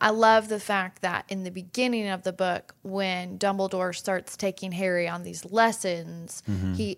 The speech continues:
Speaker 1: Harry asks, "Can I tell Hermione and Ron?" And Dumbledore says, "Yes, you have to trust your friends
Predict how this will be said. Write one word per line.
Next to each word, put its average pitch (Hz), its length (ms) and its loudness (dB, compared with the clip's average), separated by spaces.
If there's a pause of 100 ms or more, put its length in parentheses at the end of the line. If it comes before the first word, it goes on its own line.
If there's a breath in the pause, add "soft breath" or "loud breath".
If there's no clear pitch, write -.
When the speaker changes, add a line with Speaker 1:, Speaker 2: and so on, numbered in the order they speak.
Speaker 1:
Harry 226 340 4
asks, 180 520 -2
"Can 220 180 -2
I 285 120 2
tell 269 240 2
Hermione 240 460 2
and 202 120 -2
Ron?" 220 400 -2 (440 loud breath)
And 220 200 2
Dumbledore 208 460 0
says, 190 240 -6
"Yes, 190 440 -2
you 202 100 -4
have 196 220 0
to 196 80 -10
trust 180 320 -8
your 170 80 -10
friends - 640 -4